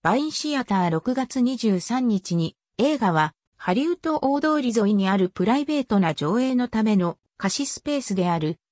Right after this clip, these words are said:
バインシアターで十人に満たない観客の前でイノセンス・オブ・ビン・ラーディンというタイトルの下に一度上映された。観客の一人によると、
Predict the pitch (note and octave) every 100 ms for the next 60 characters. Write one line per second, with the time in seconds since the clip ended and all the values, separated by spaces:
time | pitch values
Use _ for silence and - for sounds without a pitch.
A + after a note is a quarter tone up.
0 | - F3+ C4 D4 C#4 C4+ C4 B3 G3+ F3+
1 | D#3+ F3+ - _ A3+ D4+ E4+ B3+ G3+ F3+
2 | F3 E3+ A#3 A#3 G#3 - F3 B3 C#4 B3
3 | C4 C4 B3+ A#3+ F3+ E3+ - _ - C4
4 | C#4 - G#3+ G3 E3+ D#3+ A3+ C4 A3 F3+
5 | G#3 C#4 C4 A#3+ A3 A3 A3+ G#3 D4 E4
6 | A#3 G#3 F3+ - - F#3 D#3+ - _ -
7 | F#3+ - A#3+ A#3+ _ _ - E3 A3 A3
8 | G3 - F3 D#3+ C#3+ - _ _ _ _
9 | _ _ - A3 D#4+ D4 C#4 C#4+ C#4+ -
10 | - D4 C4 A3+ F#3+ F3+ F3+ F3